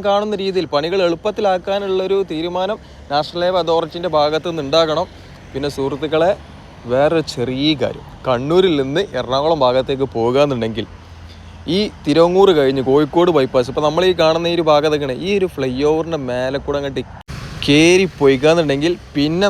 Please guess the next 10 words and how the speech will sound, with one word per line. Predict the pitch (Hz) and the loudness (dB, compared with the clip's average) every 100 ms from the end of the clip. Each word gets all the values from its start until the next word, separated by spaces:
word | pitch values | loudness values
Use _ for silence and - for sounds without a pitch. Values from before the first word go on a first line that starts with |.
| 175 | 2
നമ്മൾ | 151 170 139 | 0 0 0
നിർത്തേണ്ടത് | 123 - 156 175 | -2 -2 2 2
ഇവിടെ, | 147 143 | 4 2
ഞങ്ങൾ | 139 131 131 - | 2 -2 -2 -2
ടോൾ | 127 139 | -2 2
പ്ലാസൻ്റെ | 156 160 175 170 | 2 2 2 2
അവിടെയും | 127 147 208 - - - | 2 -2 -6 -12 -20 -10
പിന്നെ | 120 143 | -4 -2
നമ്മളെ | 143 151 - | 0 -2 -2
കൂരിയാട് | 135 143 156 | -2 2 2